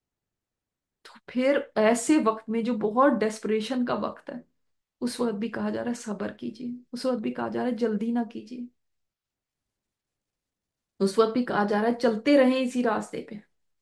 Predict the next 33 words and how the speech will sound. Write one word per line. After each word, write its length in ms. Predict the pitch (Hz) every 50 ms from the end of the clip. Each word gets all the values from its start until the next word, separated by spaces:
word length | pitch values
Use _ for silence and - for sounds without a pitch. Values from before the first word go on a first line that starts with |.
| _ _ _ _ _ _ _ _ _ _ _ _ _ _ _ _ _ _ _
सब्र 380 | - - 240 226 208 233 254
यही 320 | 277 226 214 220 233 247 269
होता 260 | 294 262 - - 254
है 60 | 247
कि 80 | 247 247
इंसान 280 | 233 226 233 240 233
अपना 240 | 240 240 240 247 254
रास्ता 380 | 247 214 202 208 202 - - 247
ना 140 | 254 302 330
छोड़ 300 | 320 277 262 240 233 208
दे, 220 | 208 165 - - - _ _ _ _ _ _ _ -
छोटी-छोटी 400 | - 262 247 262 269 254 277 262
बातों 300 | 214 226 220 220 254 240
पे 80 | 269
disheart 680 | 247 208 214 214 - - 202 190 196 208 240 277 - 269
होके, 280 | 247 240 - 262 262
अ, 80 | 254 254 - - - _ _ _ _ _ _ - - - - - - 226 208 - -
अ, 220 | 208 208 202 202 196
हिम्मत 260 | 226 233 240 269 285 -
हार 300 | - 196 185 196 208 208
के 120 | 285 285
ना 120 | 285 311 330
बैठ 280 | 302 262 233 220 202
जाए। 200 | 202 208 214 208 - _ _ _ _ _ _ _ _ _ _ _ _ _ _ _ _ _ _ _ _
किसी 200 | - 262 247 269
ने 100 | 262 262
कोई 140 | 254 262 254
बात 340 | 202 220 214 214 233 233 -
कह 120 | 247 226
दी, 180 | 214 202 233 233
किसी 240 | - 247 240 - 233
ने 80 | 240
कुछ 300 | 240 240 247 - - -